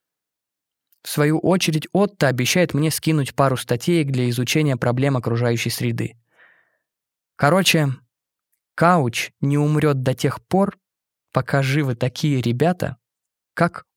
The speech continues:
Отто. Доставка. В Генуе меня хостит Жакоб. Этнический марокканец, родился в Касабланке,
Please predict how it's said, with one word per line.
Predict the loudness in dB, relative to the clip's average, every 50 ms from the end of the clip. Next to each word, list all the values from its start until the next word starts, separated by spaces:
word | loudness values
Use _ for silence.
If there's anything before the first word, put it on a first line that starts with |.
| _ _
Отто. | -4 -4 -4 -4 _ _ _ _ _ _ _ -8 -8 -8 -8 _ _ _ _ _ _ _ _ _ _ _ _ _ _ _ -20 -20 -20 -18 -16 -16 -14 -12 -12 -12 -12 -14 -14 -18 -20 _ -20 -20 -20 -20 -20 -20 _ -20 -20 _ -20 -20 -20 -20 -20 -20 -20 -20 -20 -20 -20 -20 -20 -20 -20 -20 -20 -20 -20 -20 -20 -18 -12 -8 -6 -6 -6 -6 -8 -14 -16 -18 -18 -20 -20 -20 -20 -20 -20 -20 -20 -20 -20 -20 -20 -20 _ _ _ _ _ _ -12
Доставка. | -6 -2 -2 -2 -2 -2 -2 -2 -2 -2 -4 -8 -10 -10 _ _ _ _ _ _ _ _ _ _ _ _ _ _ _ _ _ _ _ _ _ _ _ _
В | -10 -8 -6
Генуе | -2 -2 0 0 0 0 0 0 -2 -2 -2
меня | -2 -2 -2 -2 -2
хостит | -2 -2 -2 -2 -2 -2 -2 0
Жакоб. | 0 -2 -2 -2 -6 -8 -8 -8 -16 -20 _ _ _ _ _ _ _ _ _ _ _ -8
Этнический | -8 -4 -2 -2 -2 -2 -2 -2 -2 -2 -2
марокканец, | 0 0 2 0 0 0 -2 -4 -4 -4 -4 -8 -10 -12 -10 -6
родился | -4 -4 -2 -2 -2 -2 -4 -6
в | -6
Касабланке, | -6 -4 0 0 0 0 0 0 0 0 -2 -6 -8 -10 -12 -12